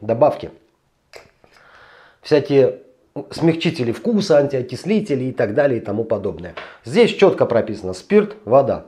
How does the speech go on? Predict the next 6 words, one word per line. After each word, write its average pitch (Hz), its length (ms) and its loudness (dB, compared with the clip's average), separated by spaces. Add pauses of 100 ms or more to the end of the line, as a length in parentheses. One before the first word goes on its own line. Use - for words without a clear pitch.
больше 156 360 -2
нифига. 117 440 -2 (720)
Ну, 220 300 4
за 185 160 4
шведов. 127 460 2 (920)
Поехали. 110 480 -8